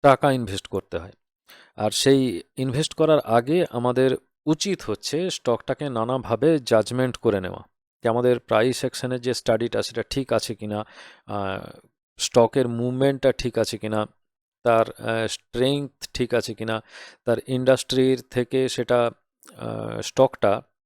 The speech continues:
যে ইন্ডাস্ট্রিতে বিলং করছে সেই ইন্ডাস্ট্রির থেকে স্টকটা বেটার পিইতে আছে কিনা, বেটার পজিশনে আছে কিনা, মানে তার মোমেন্টামটা কীরকম, ঠিক আছে? তো কাজেই, আহ, মানে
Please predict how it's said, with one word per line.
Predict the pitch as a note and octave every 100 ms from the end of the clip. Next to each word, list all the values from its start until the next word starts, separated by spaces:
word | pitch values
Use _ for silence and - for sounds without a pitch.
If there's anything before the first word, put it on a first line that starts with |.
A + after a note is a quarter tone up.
| _
যে | A2 C3 C3+
ইন্ডাস্ট্রিতে | C3+ C3 C3 - C3+ B2
বিলং | A#2+ A#2+ A2
করছে | G2 - - E3+ - -
সেই | - B2+
ইন্ডাস্ট্রির | A#2 B2 B2+ B2 - C#3
থেকে | - C3+ D3 C#3+
স্টকটা | - B2 A#2 - B2+ B2 - _ _ _ -
বেটার | A2+ B2 C#3 C3 - _ _
পিইতে | C#3 C3 C3 B2
আছে | A2+ -
কিনা, | A2 A2 G#2+
বেটার | - B2 C3
পজিশনে | B2 B2+ B2 - A#2
আছে | A2 -
কিনা, | G#2+ G#2+ G#2+ - - - -
মানে | A2+
তার | A#2+ A#2
মোমেন্টামটা | A#2 C3 C3 B2+ B2+ B2 A#2
কীরকম, | - A#2 A2 A2+ - _ _ _ _ -
ঠিক | D#3+
আছে? | C#3+ F#2 - - - - _ _
তো | C3 C3 A#2+ -
কাজেই, | - B2+ E3 E3 D#3 C#3+
আহ, | F#2+ - C3 B2 A#2+ A#2 A2+ - _ _
মানে | C3 C3+ C3+ B2+